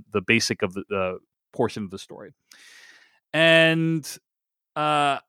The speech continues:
the, the m-, main actor, uh, Simon Rex, is ex-, is in fact excellent in this, this film. He,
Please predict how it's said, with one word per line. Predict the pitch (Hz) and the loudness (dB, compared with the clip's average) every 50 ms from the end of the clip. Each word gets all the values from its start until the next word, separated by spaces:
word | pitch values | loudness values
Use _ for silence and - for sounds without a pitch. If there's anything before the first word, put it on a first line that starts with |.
| _ _ _ _ - | _ _ _ _ -2
the, | 147 147 127 135 180 175 175 170 165 160 160 156 147 147 - _ _ _ _ _ _ _ _ _ _ _ _ _ - | -2 0 4 4 6 6 8 8 8 8 8 8 8 6 2 _ _ _ _ _ _ _ _ _ _ _ _ _ -10
the | 131 147 165 | -4 -2 0
m-, | 165 160 160 160 - _ _ _ - | 0 0 0 -2 -6 _ _ _ -4
main | 143 147 170 214 254 294 277 | 0 2 4 6 6 6 4
actor, | 226 123 127 135 160 - _ - - 85 67 - - - _ _ _ _ _ - | 2 2 2 2 0 0 _ -6 -16 -16 -16 -18 -20 -20 _ _ _ _ _ -6
uh, | 117 117 117 113 113 110 110 107 | -4 -4 -2 -2 -2 -4 -4 -6
Simon | - - - 139 151 151 135 120 | -6 -4 -2 0 0 0 0 0
Rex, | 113 110 110 95 87 - - - - - - _ _ _ - | 0 0 -2 -2 -6 -10 -16 -18 -18 -20 -20 _ _ _ 4
is | 147 143 135 - - | 4 4 4 4 0
ex-, | 117 117 - - - | 0 0 -2 -2 2
is | - 190 208 165 | 4 4 4 4
in | 190 160 | 4 2
fact | - 165 123 120 - | 2 2 2 2 0
excellent | 113 110 - - - 101 90 87 95 | -2 -4 -6 -8 -12 -12 -12 -14 -14
in | 85 87 | -16 -18
this, | 87 98 - - - - - - _ - | -16 -18 -18 -18 -20 -20 -20 -20 _ -16
this | 104 - - | -16 -16 -16
film. | - - - 120 | -18 -20 -20 -14
He, | - - 127 127 123 120 120 117 113 | -8 -6 -4 -2 -2 -2 -2 -2 -4